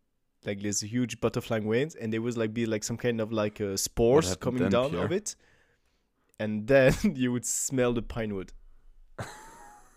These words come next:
Speaker 1: Hey, man, I didn't <laughs> make that movie.
Speaker 2: No, and you know what? A-, actually, what I thought you would talk about is, um,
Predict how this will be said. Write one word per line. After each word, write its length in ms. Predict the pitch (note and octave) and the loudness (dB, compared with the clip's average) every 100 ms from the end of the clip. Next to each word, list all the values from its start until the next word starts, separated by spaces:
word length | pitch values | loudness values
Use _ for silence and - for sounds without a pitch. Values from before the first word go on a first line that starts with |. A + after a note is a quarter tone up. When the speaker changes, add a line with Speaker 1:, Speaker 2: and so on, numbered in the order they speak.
| _ _ C#3 - _ _ _ _ _ - - - - - - _ _ - _ _ _ _ _ _ _ _ - G#3 G#3 - | _ _ -4 -4 _ _ _ _ _ 2 2 0 -20 -20 -20 _ _ -20 _ _ _ _ _ _ _ _ -14 -4 -4 6
Speaker 1:
Hey, 180 | D3 D3 | 8 8
man, 300 | C3+ D3 F3 | 8 4 4
I 80 | C3 | 4
didn't 360 | D3+ D#3 A#3 F3 | 6 6 6 6
<laughs> 80 | E3 | 4
make 120 | C#3+ | 4
that 120 | C3 | 2
movie. 520 | C#3+ D#3 B2+ - G#3 - - - _ _ _ _ _ - - - - - - _ | 4 4 4 4 0 -12 -20 -20 _ _ _ _ _ -20 -18 -16 -16 -18 -20 _
Speaker 2:
No, 160 | G#2+ G#2 | 4 4
and 120 | G2 | 4
you 80 | F#2+ | 4
know 140 | G#2+ | 6
what? 320 | G#2+ A2 A#2 - - A#1+ - - | 10 10 10 6 -10 -10 -8 -2
A-, 220 | B2+ - | 2 2
actually, 260 | C4 F#4 E4 | 4 6 8
what 160 | F3+ | 10
I 80 | C3 | 10
thought 340 | - G#3 F3+ | 8 6 6
you 80 | A2+ | 4
would 120 | G2+ | -2
talk 240 | - F#2 F#2+ | 0 -2 0
about 280 | F#2 F#2+ F#2 | 2 2 0
is, 260 | F2 F2+ G2 | -4 -4 -2
um, 480 | G2 F#2 F#2 F2+ | 0 2 0 -4